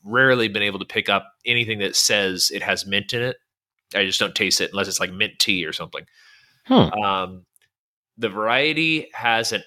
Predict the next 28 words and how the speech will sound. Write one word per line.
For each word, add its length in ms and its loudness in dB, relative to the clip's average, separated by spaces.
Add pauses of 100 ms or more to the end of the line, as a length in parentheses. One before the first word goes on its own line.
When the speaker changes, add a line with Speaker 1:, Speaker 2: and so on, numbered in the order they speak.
Speaker 1:
excellent 560 -4
acidity 680 -2 (200)
and 180 -2
fine 420 2
tannins. 600 -2
I 100 0
agree 320 -2
with 200 -4
that. 300 0 (460)
Uh, 260 -6 (340)
it, 240 2 (420)
its 240 -4
name 400 -2 (140)
is 420 -2
said 540 0
to 360 -2
refer 600 0
to 280 -2
the 120 -4
resemblance 640 -2
of 160 -4
a 80 0
large 640 2
fleshy, 1000 -2 (800)
uh, 340 2 (120)
to, 340 2 (760)
I'm 140 -6
sorry. 180 -10